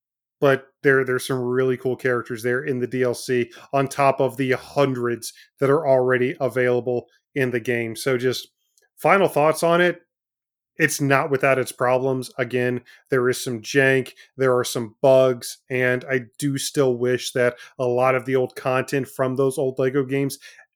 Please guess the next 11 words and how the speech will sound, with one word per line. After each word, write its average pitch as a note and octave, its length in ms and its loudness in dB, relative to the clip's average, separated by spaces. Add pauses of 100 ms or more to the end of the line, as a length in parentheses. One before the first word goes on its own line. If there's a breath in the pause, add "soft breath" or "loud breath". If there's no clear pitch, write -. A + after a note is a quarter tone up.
(120)
they C#3 140 4
had B2 320 0
been C3+ 100 -2
able C3+ 220 2
to B2+ 40 0
put C#3 220 -2
in C3+ 80 -2
here C3+ 180 -2
somewhere. D3 540 -2 (400 soft breath)
But - 180 0
ultimately, C3+ 720 -2